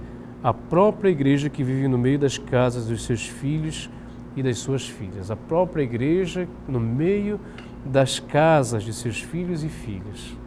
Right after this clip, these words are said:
Tá? Então, pensemos na igreja, na paróquia, em meio àquela comunidade, àquela realidade onde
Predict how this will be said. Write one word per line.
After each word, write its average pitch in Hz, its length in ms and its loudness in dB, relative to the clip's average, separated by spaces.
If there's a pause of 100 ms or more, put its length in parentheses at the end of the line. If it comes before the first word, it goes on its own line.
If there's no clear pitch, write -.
Tá? 160 180 -4 (340)
Então, 147 240 2 (380)
pensemos 185 420 4
na 185 100 6
igreja, 135 440 4
na 113 100 2
paróquia, 143 640 4 (340)
em 143 120 2
meio 175 500 6 (760)
àquela 202 440 6
comunidade, 165 920 4
àquela 202 380 2
realidade 165 800 2 (420)
onde 160 840 2